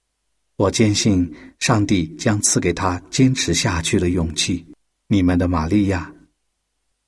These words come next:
我们共同思想的话语是：基督徒信仰不是一百米的冲刺，而是一场耐久的马拉松。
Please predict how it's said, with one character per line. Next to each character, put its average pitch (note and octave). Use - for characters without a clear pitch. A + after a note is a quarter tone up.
我 A2
们 G2+
共 C3
同 F2+
思 D#3
想 -
的 -
话 G#2
语 D#2
是： D#2
基 D3
督 D3
徒 G2
信 A#2
仰 D#2
不 G2
是 C#3
一 C#3+
百 F2+
米 F#2+
的 E2+
冲 A2
刺， F2+
而 G2
是 C3+
一 C3+
场 D#2
耐 A#2+
久 D#2+
的 E2+
马 D2+
拉 E2
松。 F2